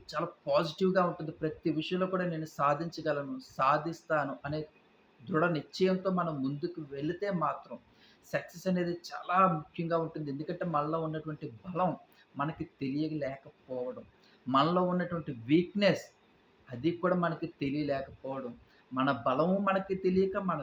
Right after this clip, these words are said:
వీక్‌నెస్ మనకి తెలియక, మనం ఏం చేయాలో తెలియక, మనం ప్రతి విషయానికి కూడా భయపడుతూ ఉంటే, ప్రతి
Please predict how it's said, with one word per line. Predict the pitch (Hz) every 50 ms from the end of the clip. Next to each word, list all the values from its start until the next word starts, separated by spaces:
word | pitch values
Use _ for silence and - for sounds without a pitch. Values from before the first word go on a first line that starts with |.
| 127 113
వీక్‌నెస్ | 120 143 151 - - 180 180 185 - - 185 175
మనకి | 170 165 165 165 - 165
తెలియక, | - - 151 147 156 160 160 - - 143 135 131 - - _ _ - _ -
మనం | 135 147 160 160 151 127 120 131
ఏం | 147 170 190 180 - -
చేయాలో | - 165 170 175 185 185 185 185 190 185
తెలియక, | - 160 151 160 170 165 - 170
మనం | 165 160 156 160 156 -
ప్రతి | - 139 143 - _ _ - 190 180 156 127
విషయానికి | 139 151 - - 180 185 190 190 185 - 175
కూడా | - 180 170 165 151 -
భయపడుతూ | - 131 147 160 160 - 175 175 175 170 - - 170 151
ఉంటే, | 143 135 - - - 113 - - _ _ _ _ _ _ _ _ _ _ - -
ప్రతి | 151 151 151 - - 190